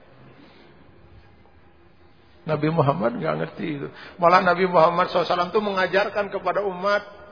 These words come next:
"Fatadawau likulli da'in dawa, fatadawau, setiap penyakit itu ada obatnya. Pasti Allah sudah turunkan itu untuk penangkalnya, untuk obatnya. Maka fatadawau, carilah obat itu," gitu. Lalu beliau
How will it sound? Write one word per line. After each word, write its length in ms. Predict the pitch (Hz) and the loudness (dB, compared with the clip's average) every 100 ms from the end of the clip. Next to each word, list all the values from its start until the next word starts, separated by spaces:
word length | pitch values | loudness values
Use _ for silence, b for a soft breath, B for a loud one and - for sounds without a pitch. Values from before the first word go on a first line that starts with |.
| - | -4
"Fatadawau 800 | 180 180 165 180 190 180 185 196 | -2 0 2 2 4 4 4 2
likulli 480 | 170 - 196 185 175 | 0 0 0 0 -2
da'in 400 | 185 185 185 175 | 0 0 -2 -2
dawa, 480 | 170 185 196 180 | 0 2 0 0
fatadawau, 640 | 165 180 170 175 180 196 190 | -4 -2 -4 -2 0 0 0
setiap 320 | - 175 170 | -4 -8 -6
penyakit 480 | 175 175 185 185 185 | -8 -8 -8 -8 -4
itu 80 | 202 | -4
ada 240 | 170 175 | -4 -6
obatnya. 480 | 165 180 180 185 180 - B B B B | -4 -4 -4 -6 -8 -10 B B B B
Pasti 320 | - 185 - 220 | -6 -6 -4 -6
Allah 220 | 185 190 | -4 -4
sudah 240 | 180 165 | -4 -6
turunkan 560 | - 175 190 190 180 160 | -4 -6 -4 -4 -4 -4
itu 160 | 165 185 | -8 -8
untuk 240 | 160 151 | -8 -8
penangkalnya, 560 | 160 165 160 170 170 160 | -6 -6 -6 -6 -4 -6
untuk 240 | 151 175 | -10 -8
obatnya. 400 | 165 170 175 160 | -6 -6 -6 -8
Maka 300 | 160 - 170 | -8 -6 -8
fatadawau, 640 | 170 - 165 202 202 196 175 | -6 -6 -2 0 2 2 0
carilah 480 | - 196 240 254 - | -2 -6 -4 -6 -4
obat 320 | 190 180 175 | -4 -4 -4
itu," 400 | 196 - 185 147 | -6 -4 -4 -4
gitu. 80 | 117 98 - - B B B | -12 -14 -20 -20 B B B
Lalu 180 | 143 156 147 | -10 -10 -8
beliau 240 | 156 | -2